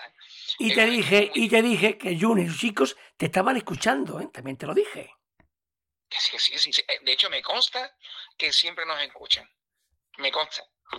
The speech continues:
Speaker 1: Y además colaboran conmigo para cualquier duda que tengo de los partidos y demás. Son los primeros que colaboran conmigo en,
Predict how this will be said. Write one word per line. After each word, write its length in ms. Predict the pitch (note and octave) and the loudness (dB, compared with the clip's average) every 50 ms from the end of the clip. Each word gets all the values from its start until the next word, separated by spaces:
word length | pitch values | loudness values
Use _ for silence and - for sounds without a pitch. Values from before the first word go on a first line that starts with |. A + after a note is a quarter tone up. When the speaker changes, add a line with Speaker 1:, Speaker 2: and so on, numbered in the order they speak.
| - _ _ | -14 _ _
Speaker 1:
Y 60 | D3+ C#3+ | -4 -4
además 240 | C#3 C#3 D3 E3+ - | -2 -2 -4 -4 -2
colaboran 380 | - G3+ F3 E3 D#3+ E3 F3 E3+ - - | -2 -2 0 0 0 -2 -2 -2 -4 -8
conmigo 400 | F3 D#3+ F3 G3 G#3+ G#3+ G#3 - | -4 0 0 0 0 -2 -6 -8
para 180 | - D#3 D#3 D3+ | -4 -4 -4 -4
cualquier 340 | - C3+ C3+ - E3 D#3+ D#3+ - E3 E3 | -4 -4 -4 -2 -2 -2 -4 -8 -10 -6
duda 240 | E3 E3+ E3 D#3+ D#3 | -2 0 0 0 -2
que 100 | E3 D#3+ | -2 -4
tengo 240 | E3 D#3+ D#3+ D#3+ | -4 -4 -4 -4
de 120 | D3+ D#3 D3+ | -4 -4 -4
los 100 | D3+ D3 | -4 -4
partidos 560 | - D3+ C#3+ C#3 - E3+ E3+ E3 D#3+ D3+ D3 | -2 -2 -4 -2 -4 -4 -4 -2 -2 -2 -2
y 60 | D3 | -4
demás. 260 | C#3+ C#3+ E3 A3+ C#4+ - _ _ - - - - - - - | -4 -4 -4 -4 -4 -6 _ _ -20 -16 -12 -12 -12 -8 0
Son 240 | - - - E3 E3 | 2 2 2 2 -2
los 100 | F3 F3 | -6 -10
primeros 280 | - E3+ E3 F#3 F#3+ G3 | -10 -6 -6 -4 -2 -2
que 80 | F#3 | -2
colaboran 480 | F3 F3 D3+ C#3+ C#3 D3 D3+ D3 D3 D3+ | -2 -2 -2 -2 -2 -2 -2 -4 -6 -6
conmigo 400 | - C#3+ C#3+ D3 D3+ D3+ D#3+ D3+ | -8 -8 -4 -4 -4 -2 -2 -2
en, 160 | D3 C#3 C3+ | -2 -2 -4